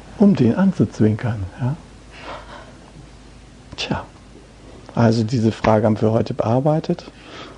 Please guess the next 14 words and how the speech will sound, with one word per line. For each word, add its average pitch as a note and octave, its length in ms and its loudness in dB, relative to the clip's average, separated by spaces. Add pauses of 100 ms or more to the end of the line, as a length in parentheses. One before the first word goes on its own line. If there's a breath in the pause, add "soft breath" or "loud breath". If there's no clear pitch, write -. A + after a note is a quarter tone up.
Und - 60 4
da B2+ 60 6
stellte C3 360 2
sich A2+ 260 -4
heraus, A2 640 0 (1200 loud breath)
ja, - 240 2
dass, - 300 0
äh, A2 160 2
dieser A2+ 320 2
Manjushri, D3 960 0 (1000 loud breath)
äh, B2+ 340 0
durch B2+ 200 0
seine A#2+ 480 2
Weisheit, F3 720 0